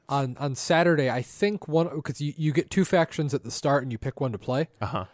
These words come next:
Speaker 1: I think one of the two that I drew was one I'd either played before or seen before, and I deliberately picked the other
Speaker 2: Yeah.
Speaker 1: because I want to see something new.
Speaker 2: Yeah.
Speaker 1: This is kind of, you know, E-, Eclipse, I think, runs afoul of this in that its factions aren't different enough to make them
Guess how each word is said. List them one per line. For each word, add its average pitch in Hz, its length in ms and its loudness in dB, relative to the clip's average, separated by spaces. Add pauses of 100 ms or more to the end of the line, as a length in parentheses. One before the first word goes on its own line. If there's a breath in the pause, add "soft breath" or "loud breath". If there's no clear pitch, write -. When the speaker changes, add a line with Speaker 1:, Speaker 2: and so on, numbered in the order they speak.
(140 soft breath)
Speaker 1:
I 139 60 -2
think 202 300 0
one 147 300 2
of 185 140 2
the 147 100 0
two 170 320 2
that 143 140 4
I 120 140 2
drew 113 360 -2
was 139 260 0
one 135 360 0
I'd 139 200 0
either 117 240 0
played 151 320 -2
before 147 280 2
or 120 40 0
seen 156 280 -2
before, 170 340 4
and 151 80 2
I 135 60 0
deliberately 127 580 -2
picked - 320 -6
the 120 100 -4
other 127 180 2
Speaker 2:
Yeah. 139 120 0
Speaker 1:
because 127 380 -4
I 123 80 -2
want 123 240 0 (100)
to - 80 -10
see 139 140 -4
something 123 260 -6
new. 165 220 0 (120)
Speaker 2:
Yeah. - 200 -6 (460 loud breath)
Speaker 1:
This 180 140 2
is 226 140 2
kind 202 220 4
of, 151 400 2 (340)
you 170 100 0
know, 160 140 6
E-, 160 240 0
Eclipse, 254 380 0
I 208 40 4
think, 170 140 2
runs 156 220 2
afoul 196 460 4
of 117 120 -2
this 113 260 -2
in 151 200 -4
that 139 260 0
its 170 220 -4
factions 170 580 0
aren't 151 320 0
different 180 340 0
enough 185 280 0
to 160 100 -2
make 147 280 -2
them 135 360 0